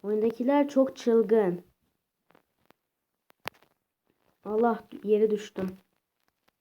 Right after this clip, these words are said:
Hadi tepeye çıkıyorum şu anda.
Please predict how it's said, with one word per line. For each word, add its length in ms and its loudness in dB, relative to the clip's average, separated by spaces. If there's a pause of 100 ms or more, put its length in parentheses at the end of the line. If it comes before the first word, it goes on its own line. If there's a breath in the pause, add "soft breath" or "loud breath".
(2750)
Hadi 280 -8
tepeye 360 2
çıkıyorum 580 2
şu 220 -4
anda. 480 2